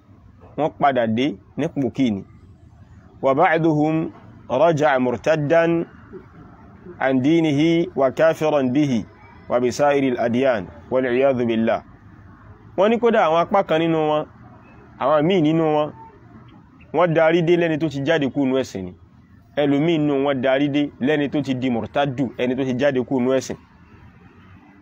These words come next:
Ó ti dẹni tó ti jáde kúrò nínú ẹ̀sìn. وكافرا به، ó ti dẹni tó ṣe kèfèrí pẹ̀lú ẹ̀sìn.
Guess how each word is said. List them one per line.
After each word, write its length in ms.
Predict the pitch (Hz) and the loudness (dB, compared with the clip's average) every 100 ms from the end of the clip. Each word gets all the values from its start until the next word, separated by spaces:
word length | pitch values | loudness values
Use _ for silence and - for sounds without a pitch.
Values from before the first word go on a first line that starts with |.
| - - - - _ - - - | -20 -20 -20 -20 _ -20 -20 -10
Ó 60 | 127 | -6
ti 100 | 123 | -2
dẹni 220 | 127 131 | -2 -2
tó 80 | 123 | -2
ti 120 | 131 | -4
jáde 280 | 123 147 135 | -2 0 0
kúrò 200 | 123 143 123 | -2 0 0
nínú 120 | 131 | 0
ẹ̀sìn. 260 | 135 - - - - - - - - | -2 -4 -12 -14 -20 -20 -20 -18 -2
وكافرا 600 | 131 127 190 196 180 165 | 0 2 2 2 2 0
به، 360 | 147 165 139 104 - | 2 0 -2 -4 -4
ó 100 | 180 | -2
ti 100 | 160 | 0
dẹni 260 | 156 156 | 0 -2
tó 100 | 151 | -2
ṣe 180 | 165 147 | -2 -2
kèfèrí 340 | 131 117 123 - | -4 -2 -4 -2
pẹ̀lú 180 | 139 151 | 0 0
ẹ̀sìn. 240 | 147 104 | -2 -8